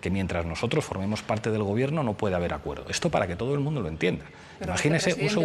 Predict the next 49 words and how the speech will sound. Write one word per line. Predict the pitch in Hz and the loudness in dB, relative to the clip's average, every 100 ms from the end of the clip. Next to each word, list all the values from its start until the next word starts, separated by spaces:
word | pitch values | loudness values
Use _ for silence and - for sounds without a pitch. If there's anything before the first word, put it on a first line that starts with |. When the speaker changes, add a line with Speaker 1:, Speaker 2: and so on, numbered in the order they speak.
| 135 | 4
Speaker 1:
segundo, | 110 | 4
de-, | 107 101 | 4 4
Speaker 2:
ministro | 127 131 | 2 0
de | 127 | 0
Speaker 1:
déjame | 151 | 0
Speaker 2:
Justicia | 151 139 | 0 0
Speaker 1:
terminar | 139 131 123 | 2 2 2
Speaker 2:
dice | 120 | 2
Speaker 1:
de, | 113 | 0
Speaker 2:
que | |
sí | 107 | 0
Speaker 1:
de | |
Speaker 2:
que | 113 | 0
hay | |
Speaker 1:
decir | 240 107 | 0 0
esto, | 87 - | -2 -2
Speaker 2:
acuerdo? | 85 | -4
Speaker 1:
por | - | -2
favor? | 90 90 - | 0 0 -4
Speaker 2:
Vale. | 156 - - - - - - - - - - - | -8 -8 -16 -16 -14 -14 -12 -14 -14 -14 -6 -4
Speaker 1:
Es | - | 2
como | 180 160 | 2 4
si | |
nosotros | 139 135 147 127 | 2 2 0 0
dijéramos, | 120 127 135 165 202 - - - - - - - | 0 0 0 -2 -4 -10 -20 -20 -20 -20 -20 -6
mientras | 117 117 117 | -2 0 2
el | 131 | 2
Partido | 123 165 185 | 0 2 2
Popular | 170 156 151 143 | 2 2 2 2
gobierna | 135 139 135 123 | 2 0 0 -2
con | 120 | 0
Vox, | 135 190 - - | 2 0 -2 -10
no | 110 123 | -2 2
vamos | 131 123 | 2 2
a | 117 | 2
convocar | 113 113 113 127 | 2 2 2 0
elecciones | 110 - 113 113 | 0 0 -2 -2
generales | - 107 120 147 175 - - | 0 2 4 4 0 -4 -6
porque | 107 101 113 | -2 0 0
no | 120 | 2
queremos | 123 143 | 0 0
que | - | 0
participe | 113 - 104 107 107 | 0 0 -2 -2 2
la | 95 | 2
derecha. | 90 80 - - | 2 0 -4 -6
Es | - | -4
como, | 110 104 | -2 2
mire | 107 | 2
usted, | 160 - 139 | 0 0 -2